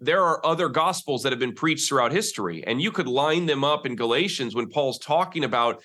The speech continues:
"If anybody comes to you and preaches another gospel than what I've preached to you." How is critical race theory another gospel? It's another gospel because first and foremost, it's based upon Marxism.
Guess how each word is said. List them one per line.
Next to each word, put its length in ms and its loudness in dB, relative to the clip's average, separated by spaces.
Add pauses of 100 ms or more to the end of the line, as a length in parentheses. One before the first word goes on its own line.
"If 140 -4
anybody 400 0
comes 260 -2
to 80 0
you 60 2
and 80 -4
preaches 340 0
another 260 2
gospel 380 0
than 140 2
what 100 4
I've 220 -2
preached 260 -2
to 60 -4
you." 120 -4 (220)
How 180 2
is 120 0
critical 280 0
race 240 2
theory 140 2
another 180 0
gospel? 460 0
It's 160 -2
another 240 0
gospel 380 0
because 240 -6
first 260 -2
and 100 -8
foremost, 500 0
it's 120 -12
based 320 0
upon 240 0
Marxism. 560 -2